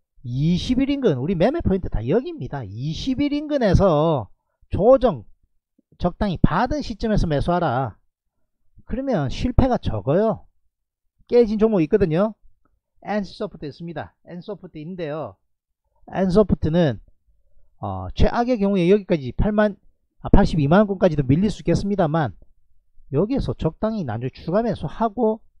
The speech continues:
단가 확 낮아지거든요. 반등 딱 리바운드 나오면 성공입니다. 그것도 빠져나오기. 자, 이십일에서 지지할 것 같아서 들어갔는데요.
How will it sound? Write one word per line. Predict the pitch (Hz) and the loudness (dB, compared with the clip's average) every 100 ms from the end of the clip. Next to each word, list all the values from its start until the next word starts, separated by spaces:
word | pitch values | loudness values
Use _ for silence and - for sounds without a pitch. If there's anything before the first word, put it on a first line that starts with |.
| _ - | _ -6
단가 | - 202 214 | -4 -2 -4
확 | - 214 | -4 0
낮아지거든요. | 220 233 170 131 185 185 160 | 0 0 -4 -2 0 0 -2
반등 | - - 123 147 254 - | -2 -4 -4 -6 -8 -4
딱 | 202 | -6
리바운드 | 139 165 240 247 | -2 2 2 2
나오면 | 190 196 147 | -4 -4 -4
성공입니다. | - 131 135 202 220 135 107 | -6 -8 -6 -4 -4 -6 -6
그것도 | 98 120 - | -6 -6 -4
빠져나오기. | - 156 156 143 113 107 131 - - _ - _ _ _ | -2 0 0 0 -2 -4 -6 -10 -20 _ -20 _ _ _
자, | 170 | -4
이십일에서 | 147 151 - 226 226 160 135 | -2 -2 -2 4 4 4 0
지지할 | - 196 196 214 208 165 | -2 -6 -4 -2 0 0
것 | - | 0
같아서 | 190 185 151 | 0 0 -2
들어갔는데요. | 180 185 170 175 143 143 113 | 0 0 0 0 0 0 -2